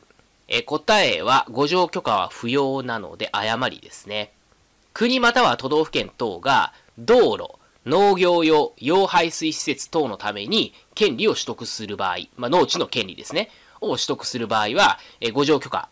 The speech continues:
え、不要になってきます。え、従って、本文は許可不要だから誤りだということですね。まあ、今回基本的な内容なので、え、ちゃんとですね、頭に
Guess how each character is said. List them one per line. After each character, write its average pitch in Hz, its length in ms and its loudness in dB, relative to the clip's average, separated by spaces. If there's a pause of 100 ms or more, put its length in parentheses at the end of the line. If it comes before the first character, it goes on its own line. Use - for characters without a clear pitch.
え、 107 80 -6
不 120 140 -6
要 156 160 4
に 139 80 -2
な 123 80 -2
っ - 60 -16
て - 140 -18
き - 180 -14
ま 85 100 -14
す。 - 240 -12 (600)
え、 - 100 -2
従 208 260 0
っ 202 80 2
て、 - 360 0
本 127 220 -2
文 101 140 -6
は 85 80 -8
許 - 140 -14
可 101 80 -4
不 - 140 -10
要 98 140 -6
だ 95 80 -10
か 107 100 -6
ら 190 220 2
誤 98 280 -8
り 82 100 -20
だ 180 100 -4
と - 240 -10
い 104 120 -12
う 92 80 -14
こ 87 80 -18
と - 60 -20
で - 60 -20
す - 120 -14
ね。 147 160 -8 (260)
ま 190 80 -6
あ、 - 20 -14
今 262 160 0
回 151 140 -4
基 - 140 -14
本 143 160 -6
的 147 180 -8
な 147 80 0
内 143 200 0
容 147 140 -2
な 196 120 0
の 107 80 -4
で、 123 240 -2
え、 98 80 -6
ち - 80 -10
ゃ 113 60 -6
ん - 20 -6
と 104 60 -8
で 85 100 -12
す - 80 -20
ね、 117 120 -8
頭 101 300 -6
に 120 80 -10